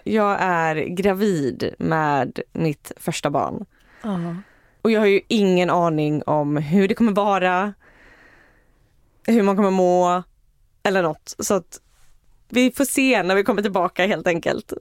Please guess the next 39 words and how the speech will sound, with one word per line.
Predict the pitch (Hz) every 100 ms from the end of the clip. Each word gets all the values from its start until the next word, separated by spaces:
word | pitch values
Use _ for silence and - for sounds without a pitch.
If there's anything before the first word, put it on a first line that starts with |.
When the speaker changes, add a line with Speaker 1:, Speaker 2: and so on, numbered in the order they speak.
| _ -
Speaker 2:
Ja, | 247 247 254 240
alltså | 233 240
det | 247
ska | - 180 220
bli | 208 208 196
så | - - - 175 160 160
mysigt. | 165 165 165 - - 185 - _ - - _ _ _ _ _ _ _ _ _ _
Speaker 1:
Ja. | - 233 185 - - _ _ _ -
Speaker 2:
Jag | 214
ser | - 208
fram | 226 214
emot | 214 202 -
så | 208
mycket | 202 - 196 190
bebisgos. | 190 190 190 190 - 190 196 196 - - - _ _ _ -
Speaker 1:
Det | 208 185
ska | - 165
faktiskt | 156 147 -
bli | 156
väldigt, | 147 147 156 156 156 156
väldigt | 147 143 151
mysigt. | 160 - - - - _ - _ _ 214
Speaker 2:
Mm. | 202 175 - 190 _ _ _ _ 202
Ja, | 202 190
så | - 214
då | 196
har | 180 185
ni | 175 170
kanske | 175 156 - 165 160 -
förståelse | - 170 - 170 165 160 165
för | -
att | 165
det | -
är |
lite | 160 - 156
svårt | - - -
för | -
oss | - - -
att | -